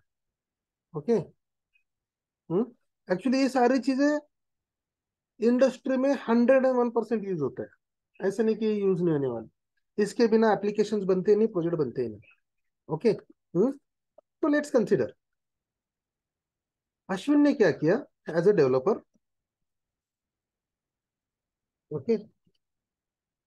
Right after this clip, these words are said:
एक interface बनाया और उस interface के अंदर उसने ten methods डाल दिए, ओके। हम्म,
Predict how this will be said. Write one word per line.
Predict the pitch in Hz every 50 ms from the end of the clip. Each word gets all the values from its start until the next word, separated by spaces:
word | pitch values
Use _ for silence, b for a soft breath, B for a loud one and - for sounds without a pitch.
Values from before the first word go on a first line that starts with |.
| _ _ _ _ _ _ _ _ _ _ _ _ _ _ _ _ _ _ _ _ _ _ _ _ _ -
एक | 247 285 285 269
interface | 233 214 190 208 208 - 226 214
बनाया | 202 214 208 202 202 202 - _ _ _ _ _ _ _ _ _ _ _ _ _ _ _ _ _ _ _ _ _ _ _ _ _ _ _ _ _ _ _ _ _ _ _ _ _ _ -
और | 220 247 277
उस | 294 285 -
interface | 269 226 208 247 247 254 262 240 233
के | - -
अंदर | 220 180 156 151 147 143 160 208 254 285 - _ -
उसने | 165 160 - 202 233 277 277 _ _ _ _ _ _ _ _ _ _ _ _ _
ten | - 220 202 185
methods | 175 165 170 175 180 175 170
डाल | 175 170 170 170
दिए, | 165 175 170 175 170 _ _ _ _ _ _ _ _ _ _ _ _ _ _ _ _ _ _ _ _ _ _ _ _ _ _ _ _ _ _ _ _ _ _ _ _ _ _ _ _ _ _ _ _ _ _ _ _ _ _ _ _ _ _ _ _ _ _ _ _ _ -
ओके। | 180 180 -
हम्म, | 233 226 - _ _ _ _ _ _ _ _ _ _ _ _ _ _ _ _ - 180 233 285